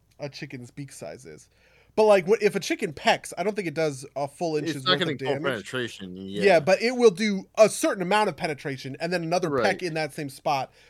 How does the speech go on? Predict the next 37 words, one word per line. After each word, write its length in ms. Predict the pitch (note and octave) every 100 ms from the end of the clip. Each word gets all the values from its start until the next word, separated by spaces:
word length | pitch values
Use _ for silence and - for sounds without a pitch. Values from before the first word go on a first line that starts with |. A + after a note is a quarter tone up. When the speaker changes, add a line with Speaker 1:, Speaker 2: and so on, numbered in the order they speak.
| _
Speaker 1:
or 280 | F3 E3+ C#3 C3 -
close 320 | G3+ D#3+ -
to, 220 | - F3
close 240 | D#3+ E3
enough 200 | D#3 D3
to 260 | - F#3+ D3
it, 180 | A#2 - _ _
will 160 | D3+ E3
also 320 | E3 E3 D3+
penetrate, 640 | C3+ C#3 B2 - A#2+ F2+ - _ _
right? 240 | - C3+ C#3
And 80 | D#3
I 80 | D#3
think 180 | F#3
you 200 | D#3+ D#3+
eventually 280 | D#3 D#3 B2
Speaker 2:
Right. 80 | A2
Speaker 1:
get 120 | D3+ C#3
to 120 | D3+
a 60 |
point 300 | C3 D#3+ D3
where 260 | C#3 C#3+ B2+
you 220 | C3 C#3
have, 280 | C3+ A#2+ A#2 -
you 120 | C#3
have 260 | C3+ B2 A#2+ _ _ _ _ _ - _ C#3+ C3+
dug 260 | D#3 D3 C#3
through 220 | C#3 C3+
that 200 | B2 A2
skin. 420 | - - D2 D#2+ _ _ _ _ _ -
Speaker 2:
Yeah, 140 | G2
there's 160 | A2 E3
also, 240 | G#3 -
like, 200 | D3+ C3
a 40 | A#2
rigidity 480 | A2+ A2 A#2 G#2
question. 640 | G2+ A2+ G2+ - F#2+ F2+